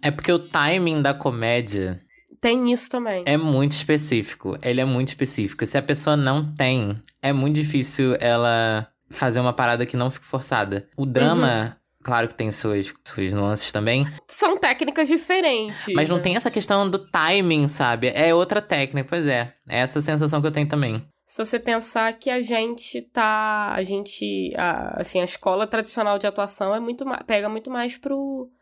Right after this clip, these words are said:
Speaker 2: pro naturalismo, pro realismo, né? A comédia, apesar de, de a gente ver a coisa um pouco mais formatada no geral, na, principalmente nas produções brasileiras,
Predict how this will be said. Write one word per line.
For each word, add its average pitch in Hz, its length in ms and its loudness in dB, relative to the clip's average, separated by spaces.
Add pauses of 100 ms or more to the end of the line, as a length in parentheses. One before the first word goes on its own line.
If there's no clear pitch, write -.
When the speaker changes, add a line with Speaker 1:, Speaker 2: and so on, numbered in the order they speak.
(100)
Speaker 2:
pro 240 180 0
naturalismo, 240 840 0
pro 240 160 -4
realismo, 220 760 -2
né? 151 260 -12 (140)
A 202 140 4
comédia, 190 1200 0 (160)
apesar 185 720 -2
de, 175 760 -10 (120)
de 160 380 0
a 156 100 2
gente 170 340 -4
ver 175 240 2
a 165 60 -2
coisa 185 280 -2
um 180 60 -6
pouco 214 200 -6
mais 214 200 0
formatada 185 800 0
no 165 120 -4
geral, 165 500 0
na, 160 480 -2
principalmente 214 440 -4
nas 226 140 -2
produções 214 420 -2
brasileiras, 190 800 -2